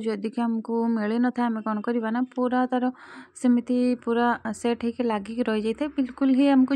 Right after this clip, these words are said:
ଜଣା ପଡ଼ିନଥାଏ। ତ ଆମର ସେଫ୍ଟୋ ପିନ୍ରେ ତ ଏମିତି ସେ ଗୋଟେ ସାଇଡ଼୍ରେ କି ତାକୁ ଏମିତି ବାହାର କରିନେବା। ଦେଖିବେ, ଯୋଉ ଜାଗାରେ ବି ଆପଣଙ୍କର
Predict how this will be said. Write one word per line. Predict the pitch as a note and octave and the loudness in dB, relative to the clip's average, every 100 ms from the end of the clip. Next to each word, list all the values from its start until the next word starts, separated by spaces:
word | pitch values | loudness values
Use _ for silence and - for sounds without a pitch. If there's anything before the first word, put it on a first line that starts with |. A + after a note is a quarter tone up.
| A#3+ | 2
ଜଣା | G#3+ A3 | 4 2
ପଡ଼ିନଥାଏ। | C4+ C4 C4+ C4+ D#4 - - - - - - | 2 2 2 0 -8 -14 -20 -20 -20 -20 0
ତ | |
ଆମର | C4 B3+ B3+ | 4 6 4
ସେଫ୍ଟୋ | - A3 - G3+ - | 0 -4 -4 -8 -4
ପିନ୍ରେ | A3+ A#3 C#4 - _ - _ _ | 0 2 0 -2 _ -20 _ _
ତ | A#3+ A#3 | 0 2
ଏମିତି | A#3 A3+ | 2 0
ସେ | A#3+ - A3 | -4 -2 -2
ଗୋଟେ | A3 A3 | -4 -6
ସାଇଡ଼୍ରେ | A#3 A3+ G3+ G3+ A3+ A#3 | -6 -4 -4 -4 -4 -2
କି | B3 | -4
ତାକୁ | A3+ - A#3 | -4 -4 -4
ଏମିତି | G#3+ G#3+ A#3 | -4 -6 -6
ବାହାର | A#3 F3+ B3 | -6 -4 -2
କରିନେବା। | B3 G3+ G3 B3+ C#4 - - - - - | 0 0 0 -2 -4 -14 -20 -20 -10 -2
ଦେଖିବେ, | B3 C4+ C4+ D4 _ _ A#3 | 0 2 0 -2 _ _ -4
ଯୋଉ | A3+ C4+ C4+ | 0 2 4
ଜାଗାରେ | C4+ B3+ | 4 4
ବି | B3+ | 0
ଆପଣଙ୍କର | B3+ B3 A#3+ | -2 -2 -2